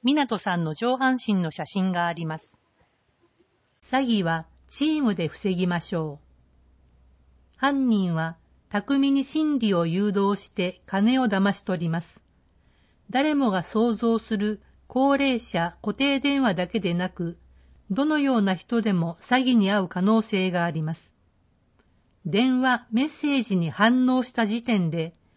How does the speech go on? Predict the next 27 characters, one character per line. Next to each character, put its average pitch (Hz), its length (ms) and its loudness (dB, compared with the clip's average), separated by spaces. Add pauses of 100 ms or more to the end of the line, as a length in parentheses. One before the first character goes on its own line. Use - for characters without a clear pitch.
(200)
相 208 220 0
手 226 140 0
の 220 220 4
思 240 300 2
う 220 40 2
ツ - 240 -6
ボ 180 240 -2 (440)
と 240 120 0
考 185 180 0 (100)
え 185 160 0
ま 175 120 -2
し - 140 -6
ょ 156 240 -4 (1400)
う。 - 20 -
詐 208 160 -2
欺 285 140 2
被 302 140 2
害 277 200 4
に 214 160 4
遭 240 40 2
っ 233 120 -8
た 190 140 -2
人 233 240 -2
の 226 100 4
中 226 280 0
に 170 180 -2
は、 156 220 -6